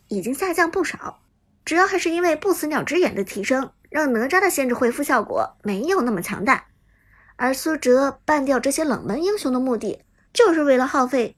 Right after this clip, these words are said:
对面的半人名额。果然，次战队办掉不死鸟体系中的核心人物程咬金。苏哲再办姜子牙，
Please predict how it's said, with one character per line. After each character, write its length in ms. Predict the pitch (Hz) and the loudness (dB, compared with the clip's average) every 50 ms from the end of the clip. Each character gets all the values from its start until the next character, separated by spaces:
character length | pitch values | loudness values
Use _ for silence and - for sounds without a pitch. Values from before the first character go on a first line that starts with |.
| _ _ - | _ _ -2
对 240 | 392 370 311 294 | 0 0 0 0
面 260 | 311 349 403 403 285 247 | 0 0 0 0 0 0
的 80 | - | -2
半 220 | - - 208 196 165 | -2 -2 -2 0 -2
人 120 | 180 190 | -2 -2
名 220 | 214 202 202 208 | -2 -2 -4 -4
额。 280 | 202 190 208 226 - - _ _ _ _ _ _ _ _ _ _ _ _ _ _ _ _ _ _ _ _ _ _ _ _ _ _ _ _ | -2 -2 -4 -4 -6 -8 _ _ _ _ _ _ _ _ _ _ _ _ _ _ _ _ _ _ _ _ _ _ _ _ _ _ _ _
果 160 | - 269 285 | 2 2 2
然， 300 | 285 285 302 339 359 - - _ _ | 4 4 2 0 -2 -4 -8 _ _
次 220 | - - - 453 330 | -8 -2 0 0 0
战 180 | - - 262 | 0 0 0
队 100 | 247 247 | 0 0
办 220 | 208 - 240 220 208 | -2 -2 -2 -2 0
掉 280 | 247 196 - - - _ _ _ | 0 -2 -2 -4 -10 _ _ _
不 180 | - 277 254 | 0 2 2
死 140 | 220 214 - | 2 2 -2
鸟 180 | 208 214 214 285 | -4 -4 -4 -6
体 160 | - - - | -8 -10 -10
系 140 | - - 214 | -10 -6 -4
中 140 | 285 285 294 | -4 -4 -4
的 100 | 254 196 | -4 -6
核 220 | - - 185 269 | -4 -4 -2 -2
心 200 | 277 - 392 403 | 0 0 0 0
人 200 | 330 208 202 214 | 0 0 0 -2
物 180 | 233 - - _ _ _ _ _ - | -2 -4 -4 _ _ _ _ _ -12
程 320 | - - 226 170 214 320 339 | -10 -8 -6 -6 -4 -4 -4
咬 160 | 349 214 - _ | -4 -6 -6 _
金。 300 | - - 302 349 330 - _ _ _ _ _ _ _ _ _ _ _ _ _ _ _ _ _ _ _ _ | -4 -2 -2 -2 -4 -6 _ _ _ _ _ _ _ _ _ _ _ _ _ _ _ _ _ _ _ _
苏 240 | - - - 311 | -6 -2 -2 0
哲 320 | 294 - 233 247 262 - - _ _ | 2 4 2 2 2 -2 -6 _ _
再 180 | - - 277 240 | -4 -4 -4 -2
办 220 | - - 208 165 | -2 -4 -6 -2
姜 200 | - 349 381 392 | 0 0 0 0
子 140 | - - 175 | -2 -6 -6
牙， 300 | - - 214 - - | -4 -4 -4 -4 -6